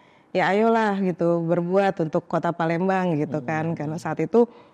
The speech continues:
Speaker 1: eh, spesialis bidang saya kan juga belum ada gitu kan.
Speaker 2: Hmm.
Speaker 1: Jadi di situ, "Ya kamu berbuat untuk kota Palembang," gitu.
Speaker 2: Hmm.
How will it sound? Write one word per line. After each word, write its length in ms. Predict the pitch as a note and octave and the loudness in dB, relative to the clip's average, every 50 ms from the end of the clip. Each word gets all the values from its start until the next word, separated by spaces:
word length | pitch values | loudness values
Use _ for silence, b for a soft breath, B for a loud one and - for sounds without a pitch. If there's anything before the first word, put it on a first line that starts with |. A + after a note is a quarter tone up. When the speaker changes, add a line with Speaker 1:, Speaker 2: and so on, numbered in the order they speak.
| B B - | B B -10
Speaker 1:
eh, 320 | E3 E3 E3 E3 E3+ E3 | -8 -6 -4 -4 -4 -6
spesialis 320 | - - F3+ - F#3 F3+ | -4 -6 -4 -2 -2 -2
bidang 240 | F3+ F3+ F3+ F#3 F3 | 0 0 0 -2 -2
saya 240 | - G#3 A3 A#3 C4+ | -2 -2 -2 0 0
kan 80 | C#4 B3+ | 0 0
juga 160 | A#3 A3+ G3+ | 0 0 2
belum 160 | G#3 G#3+ G#3 | 0 0 0
ada 400 | G#3+ B3 A#3 F3+ F3 E3 - - | 0 0 0 0 0 -4 -4 -6
gitu 240 | - E3 E3 - E3 | -6 -6 -6 -6 -8
kan. 220 | E3 - D#3+ D#3+ E3+ | -8 -8 -6 -6 -4
Speaker 2:
Hmm. 240 | F3+ F#3+ F#3+ F#3+ | -4 -4 -4 -4
Speaker 1:
Jadi 320 | E3+ D3+ D3+ D3 D#3 F3+ F3+ | -4 -4 -4 -4 -2 -2 -2
di 80 | E3+ | -2
situ, 400 | F3 - E3+ D3+ - F#3+ F#3 F#3 F#3 F#3 B B B B B B B B _ _ | -2 -2 -4 -4 -2 -2 -2 -2 -2 -4 B B B B B B B B _ _
"Ya 220 | - - C#3+ C#3 - | -10 -6 -6 -6 -6
kamu 300 | - D3+ D#3 F3 F#3 F#3 E3+ | -6 -6 -4 -2 -2 0 0
berbuat 400 | E3+ D#3 D#3+ D#3+ E3 D#3+ E3 D#3 - - _ _ _ _ _ _ _ _ _ _ _ _ _ | -2 -4 -2 -2 0 0 0 -2 -4 -10 _ _ _ _ _ _ _ _ _ _ _ _ _
untuk 300 | - G3 F3+ - E3 - | -4 -4 -2 -2 -2 -2
kota 240 | - E3 D#3+ - F3 | -2 -2 -2 -2 -4
Palembang," 800 | E3 - E3+ E3 E3 E3 E3+ E3+ E3+ E3 D#3+ D#3+ D3+ D3 C#3+ C#3 | -4 -2 -2 0 0 0 0 0 0 0 0 0 0 0 0 -2
gitu. 240 | C#3 - - - C3 | -4 -6 -8 -12 -14
Speaker 2:
Hmm. 480 | B2+ A2+ - - - C#3+ C3 B2+ B2+ | -14 -14 -14 -12 -12 -10 -8 -8 -10